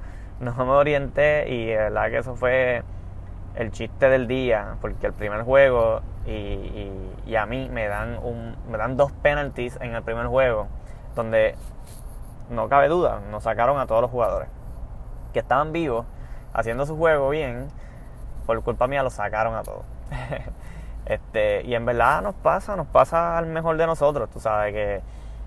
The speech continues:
este, a veces hay que aceptar el error, no, no, a veces no, ¿sabes? Siempre hay que aceptar los errores que uno comete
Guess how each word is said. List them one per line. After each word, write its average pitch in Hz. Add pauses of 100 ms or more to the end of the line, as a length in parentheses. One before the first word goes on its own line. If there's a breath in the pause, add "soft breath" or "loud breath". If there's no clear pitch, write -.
(200)
este, 110
a 104
veces 107
hay 143
que 143
aceptar 143
el 147 (360)
error, 117 (160)
no, 151
no, 113
a 113
veces 170
no, 165
¿sabes? 110
Siempre 139
hay 120
que -
aceptar 143
los 143
errores 131 (1040 loud breath)
que 123
uno 131
comete 143